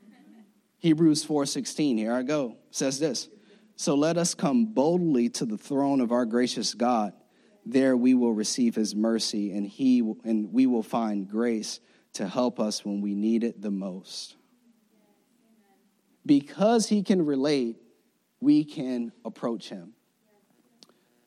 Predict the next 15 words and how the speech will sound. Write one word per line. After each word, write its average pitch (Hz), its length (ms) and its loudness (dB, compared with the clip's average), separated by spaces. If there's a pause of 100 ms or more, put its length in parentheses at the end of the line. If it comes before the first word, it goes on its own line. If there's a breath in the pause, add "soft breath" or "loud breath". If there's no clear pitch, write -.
(140)
It 147 160 -2
contradicts 202 840 0
the 139 100 -4
very 165 360 -2
thing 156 280 -2
that 120 160 -6
most 147 320 -2
of 131 100 -6
us 127 180 -4
were 117 100 -8
taught 139 280 -6
about 120 300 -6
God 113 340 -4
growing 110 380 -6
up. 98 200 -12